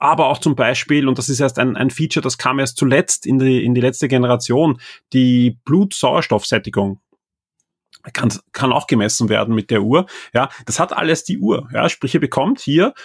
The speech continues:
und das ist das, das Tolle, für den Preis von hundertneunundzwanzig Euro U V B, sprich, auch da kann man rechnen, irgendwann wird die bei, bei, bei hundert Euro sein und vielleicht gibt's ja auch noch eine sehr spannende Aktion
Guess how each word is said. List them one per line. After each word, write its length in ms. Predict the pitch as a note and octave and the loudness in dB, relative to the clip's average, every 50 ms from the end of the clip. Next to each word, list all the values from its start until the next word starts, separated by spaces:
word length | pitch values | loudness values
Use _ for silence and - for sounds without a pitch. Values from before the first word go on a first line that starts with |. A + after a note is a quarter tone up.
| - - _ | -20 -18 _
und 180 | - C#3 C3 - | -4 -4 -2 -2
das 160 | A#2+ A#2+ - | -4 -6 -6
ist 160 | B2+ A#2+ - | -10 -8 -8
das, 240 | C#3+ - - - _ - | -8 -8 -8 -12 _ -10
das 180 | - A#2+ - - | -10 -10 -8 -2
Tolle, 380 | - A2+ A2+ B2 D3 F#3 F3+ | 0 0 2 4 2 2 2
für 240 | - - - C#3+ C3+ | -2 -2 0 2 2
den 100 | C#3+ C#3+ | 2 2
Preis 280 | C#3 - - B2 C3 - | 0 0 -2 -4 -4 -4
von 120 | D3+ B2 | -4 -2
hundertneunundzwanzig 720 | C#3 C#3+ C3 - B2 B2 B2+ - C3 B2 A#2+ A2+ - - | 0 -2 0 0 0 0 2 2 0 0 -2 -4 -2 0
Euro 240 | A2+ A2+ A#2 B2+ C3 | 2 2 2 2 0
U 140 | - - A#2+ | 0 -2 -2
V 160 | - B2+ A#2 | -2 -2 -2
B, 360 | - A2 A2 B2+ G#3 D4+ D#4+ _ _ _ | 0 -2 0 0 0 0 0 _ _ _
sprich, 320 | - - - C#3+ - C#3 | -14 -6 -4 -4 -2 -2
auch 100 | B2+ - | -4 -2
da 180 | - A#2 D3+ G3 | -2 -2 -2 -2
kann 140 | - G3 F#3 | 0 0 -2
man 80 | F3+ | 0
rechnen, 540 | E3+ E3+ D#3+ - - F#3 F3+ F#3 F#3+ F3+ F3+ - - | 0 -2 -4 0 0 2 2 4 2 0 -2 -6 -6
irgendwann 580 | - D3 D#3 D#3+ D#3 C#3 D3 C#3+ C#3+ C#3+ C3 | -2 0 0 0 0 0 0 0 -2 -2 -2
wird 200 | C#3+ C#3+ B2 - | -2 -4 -4 -2
die 260 | D3+ C#3+ C#3+ C#3+ B2+ _ - - - - _ _ - | -2 0 0 -2 -2 _ -18 -20 -20 -20 _ _ -2
bei, 480 | C#3 C3+ C3 B2+ B2+ B2+ B2+ B2+ B2 B2+ A#2+ A#2+ _ _ _ _ _ - - _ _ _ - | 0 2 2 4 4 4 2 2 2 0 -4 -6 _ _ _ _ _ -20 -20 _ _ _ -2
bei, 460 | B2 A#2 A#2+ A#2 A2 A2 A2 A2 G2+ | 0 2 2 2 2 0 -2 -2 -4
bei 240 | - - B2+ A#2 G#2 | -2 -2 -2 -2 0
hundert 300 | G2 C#3 C#3 C3 B2 - | 0 0 0 0 0 0
Euro 260 | - D3+ E3+ F#3 F3+ | 0 2 2 2 2
sein 460 | - F3+ D#3+ E3 F3 F3+ F3+ F3+ - | 0 0 0 0 0 0 0 0 -2
und 200 | - C3+ C3+ A#2+ | -2 -4 -6 -4
vielleicht 300 | - - C3 B2 C3+ - | -4 -2 0 0 -2 -2
gibt's 200 | - C3 - - | -4 -8 -4 -2
ja 60 | A#2 | -2
auch 80 | B2+ B2+ | -2 -2
noch 140 | C3+ B2+ B2+ | -2 -4 -2
eine 180 | A#2+ A#2+ A#2+ | -2 -2 -2
sehr 200 | A#2 - A#2 A2+ | -2 -2 -2 -4
spannende 400 | - - B2 B2+ C3 C3 B2+ A2+ | 0 0 0 0 2 0 2 0
Aktion 580 | A2+ - - - C#3+ C3 C3+ C3+ C#3 C3+ B2 | 0 -2 -4 -4 -2 0 0 0 0 -2 -4